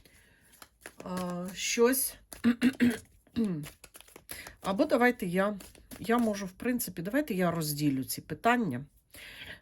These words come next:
Бо я бачу, що, е, ю-, е, в Ютубі дивляться,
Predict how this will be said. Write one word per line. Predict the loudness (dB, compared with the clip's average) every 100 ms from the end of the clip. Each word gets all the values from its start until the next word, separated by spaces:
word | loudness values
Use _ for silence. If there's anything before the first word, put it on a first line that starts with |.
| -8
Бо | -2 2 4
я | 6 8
бачу, | 8 6 2
що, | -4 -2 2 2
е, | 2 2 2 2
ю-, | 2 0 -2 -2
е, | 0 2 2
в | 2
Ютубі | 0 2 2 2
дивляться, | 4 4 4 2 2 2